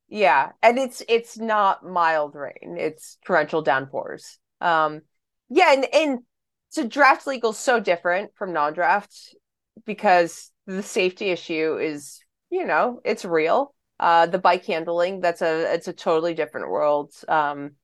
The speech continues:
and you have athletes who are, are racing for money. They're racing for Olympic points, slots.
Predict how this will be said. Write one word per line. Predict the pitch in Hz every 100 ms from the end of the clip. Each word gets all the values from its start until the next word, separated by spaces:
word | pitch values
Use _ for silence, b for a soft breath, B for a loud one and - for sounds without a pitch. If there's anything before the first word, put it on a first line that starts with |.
| _ _ _ -
and | 202
you | 233
have | 220 220
athletes | 208 196 240 233 -
who | 220
are, | 190 196 202 190
are | 180 180 190 185 _
racing | 160 165 - 180
for | - 196
money. | 165 165 208 202
They're | 185 170
racing | 170 196 208 202
for | 190 180
Olympic | 175 175 180 175
points, | - 175 175 175 180 - - -
slots. | - 175 165 160 - -